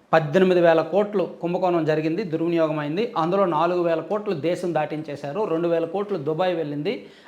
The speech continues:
and ఇంకో రెండు వేల కోట్లు ఆఫ్రికా వెళ్ళింది అని చెప్పి తను ఒక లెక్కలు చెప్పారు. మొత్తం మం-, మద్యం కుంభకోణం ఏ విధంగా జరిగింది,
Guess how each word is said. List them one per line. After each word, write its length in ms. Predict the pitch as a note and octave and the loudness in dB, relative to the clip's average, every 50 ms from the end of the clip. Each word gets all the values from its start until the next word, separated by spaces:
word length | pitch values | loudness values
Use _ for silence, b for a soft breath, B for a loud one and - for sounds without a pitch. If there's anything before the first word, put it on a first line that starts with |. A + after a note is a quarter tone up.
| B C#3+ D#3+ | B 0 2
and 100 | F3+ F3+ | 4 4
ఇంకో 200 | F3+ F3 G3 F#3+ | 4 4 4 4
రెండు 200 | F3+ F3+ F3 E3 | 4 4 4 4
వేల 140 | E3 E3 | 2 2
కోట్లు 280 | D#3+ E3+ G3+ G3+ G3+ F3 | 2 0 -2 -2 0 0
ఆఫ్రికా 360 | D#3+ E3 D#3+ - F3+ F3 E3 | 0 0 0 -2 -4 -4 -2
వెళ్ళింది 360 | D#3 D#3 D#3 D3+ D#3 D#3+ E3+ | -2 -2 -2 -4 -4 -2 -2
అని 140 | F3 E3 E3 | -2 -2 -2
చెప్పి 180 | F#3 F#3 - F#4 | -4 -4 -6 -10
తను 480 | F#4 - G3 F#3+ G3+ G#3 G#3 G#3 G#3 - | -4 2 2 4 4 4 2 0 -2 0
ఒక 160 | F#3+ E3 - E3 | 0 2 2 4
లెక్కలు 360 | D#3 D#3+ D#3+ D#3+ - G3 F#3 | 4 4 2 2 2 0 2
చెప్పారు. 360 | D#3 C#3+ - - C3 A#2 - - b b b b b F3+ | 2 -2 -6 -6 -10 -12 -12 -14 b b b b b 0
మొత్తం 300 | F3+ F3+ F#3 A3 G3+ F3 | 2 2 4 2 4 4
మం-, 240 | E3+ F3 F#3+ F3+ - D#3+ | 4 4 4 -2 -4 -2
మద్యం 320 | D#3 D#3+ D#3 D#3 F#3+ G3 | 0 0 0 0 -2 0
కుంభకోణం 400 | G3 F#3 E3 F3 F3+ F3+ F3 F3 | 0 -2 -2 0 -2 2 2 4
ఏ 140 | D#3+ D3+ E3 | 4 4 4
విధంగా 320 | F3+ F3 F3 F3+ E3+ E3+ | 4 4 4 4 2 2
జరిగింది, 460 | D#3+ D#3+ D#3 D3+ D#3 D3 D3 D3+ - | 2 2 0 0 -2 -4 -4 -6 -8